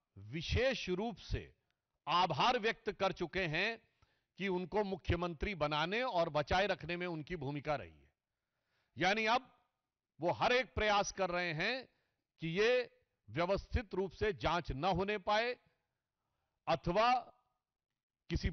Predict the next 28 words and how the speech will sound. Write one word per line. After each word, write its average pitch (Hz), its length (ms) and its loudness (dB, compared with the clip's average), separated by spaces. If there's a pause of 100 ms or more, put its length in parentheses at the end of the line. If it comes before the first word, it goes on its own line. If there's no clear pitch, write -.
बड़ी 208 240 2
जांच 185 320 0
एजेंसी 175 400 -4
को 185 140 -2
न 180 160 0
जाने 127 280 -2
पाए। 78 320 -20
इसलिए 202 320 -4
हमारा 185 320 2
बहुत 175 200 0
सीधा 190 380 2
सवाल 196 380 2
है 208 180 2 (360)
कि 151 60 -4
ये 156 80 0
भारत 175 360 0
के 190 80 -2
इतिहास 175 440 0
के 196 140 -6
उन 180 260 -4
चंद 202 340 -2
दुर्लभ 180 400 0 (960)
केसेस 190 300 0
में 185 140 -4
से - 140 0 (180)
एक 185 160 2
है, 139 220 2 (480)
जब 185 300 4